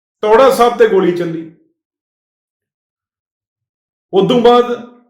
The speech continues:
ਜਿਹੜੇ ਸੰਤ ਲੌਂਗੋਵਾਲ ਸਾਹਿਬ ਦੀ ਗੱਲ ਕੀਤੀ, ਕਹਿੰਦੇ ਸੰਤ ਸਾਹਿਬ ਤਾਂ ਚਲੇ ਹੀ ਗਏ। ਤਲਵੰਡੀ ਸਾਹਿਬ ਤੇ ਗੋਲੀ ਚੱਲੀ, ਵੀ ਸਭ ਤੇ ਸਾਨੂੰ ਗੋਲੀਆਂ, ਸਾਨੂੰ ਡਰ ਹੁੰਦਾ ਸੀ ਉਦੋਂ ਮਾਰਨ ਦਾ। ਉਹ ਕੌਣ ਸੀ ਜੀ? ਇਹ ਦੱਸਣ, ਕਲੀਅਰ ਕਰਨ। ਅੱਜ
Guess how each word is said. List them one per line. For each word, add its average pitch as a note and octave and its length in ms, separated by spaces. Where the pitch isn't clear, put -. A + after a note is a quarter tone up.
ਜਿਹੜੇ A3 720
ਸੰਤ G3+ 320
ਲੌਂਗੋਵਾਲ G3+ 440
ਸਾਹਿਬ G#3+ 240
ਦੀ F#3 120
ਗੱਲ E3 180
ਕੀਤੀ, E3 260
ਕਹਿੰਦੇ F3+ 240
ਸੰਤ D#3+ 240
ਸਾਹਿਬ D#3+ 220
ਤਾਂ D#3 80
ਚਲੇ C#3+ 220
ਹੀ D3 140
ਗਏ। - 280
ਤਲਵੰਡੀ A#3+ 440
ਸਾਹਿਬ A#3+ 260
ਤੇ A#3 60
ਗੋਲੀ G3 260
ਚੱਲੀ, G#3+ 220
ਵੀ D4 100
ਸਭ C4 320
ਤੇ D4+ 280
ਸਾਨੂੰ G#3+ 300
ਗੋਲੀਆਂ, F#3 420
ਸਾਨੂੰ F3+ 320
ਡਰ D#3+ 140
ਹੁੰਦਾ D#3 300
ਸੀ D#3 140
ਉਦੋਂ E3 160
ਮਾਰਨ A#2+ 360
ਦਾ। - 300
ਉਹ G3+ 140
ਕੌਣ F3+ 220
ਸੀ G3 180
ਜੀ? - 220
ਇਹ G#3+ 120
ਦੱਸਣ, A#3+ 320
ਕਲੀਅਰ A#3 340
ਕਰਨ। A3 340
ਅੱਜ D3 180